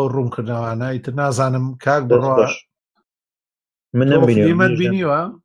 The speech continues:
Speaker 2: نەوەڵا، منیش نەمبینیوە.
Speaker 1: ئێدە زۆر باشە، با بیکەنن لیست دڵخوازەکانی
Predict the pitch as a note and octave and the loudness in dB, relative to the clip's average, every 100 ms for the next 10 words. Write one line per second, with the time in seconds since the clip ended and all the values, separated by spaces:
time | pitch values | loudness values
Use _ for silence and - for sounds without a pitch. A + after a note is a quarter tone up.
0 | _ _ G#2 A2 A2 G2 F#2+ G2+ G2 G2 | _ _ -8 -4 -2 -2 -4 -6 -8 -8
1 | F#2 F2+ F2+ E2 F#2+ G2+ A2+ A2+ D3 B2+ | -10 -12 -14 -16 -18 -14 -10 -6 -6 -6
2 | G#2 G2+ G#2+ B2+ B2+ B2+ C#3 C3 B2+ C3 | -8 -8 -6 -4 -4 -6 -6 -6 -4 -6
3 | - - D3 A2+ A2+ A2+ G#2 G#2+ B2+ B2 | -8 -14 -12 -8 -2 -2 -2 -6 -4 -4